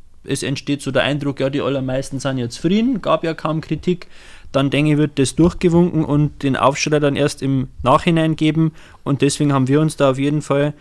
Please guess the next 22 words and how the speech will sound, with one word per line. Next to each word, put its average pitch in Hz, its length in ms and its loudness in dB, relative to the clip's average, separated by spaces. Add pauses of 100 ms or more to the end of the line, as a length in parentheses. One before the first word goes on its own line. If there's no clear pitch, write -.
(240)
eine 131 360 0 (380)
bessere 170 380 6
Beteiligung 156 640 2
gewünscht, 160 500 2
auch 127 80 0
mit 139 160 0
einer 139 140 0
Zielmarke 160 560 2
von 127 220 -2
zehn 143 240 0
Prozent 156 580 -2 (160)
der 147 80 -2
Bevölkerung. 180 720 -2
Das 143 180 -4
entspricht 147 540 -4
in 139 100 -4
ungefähr 151 560 -2
auch 131 60 -2
dem, 143 300 -2
was 135 220 -2
bei 123 200 0
der 131 240 0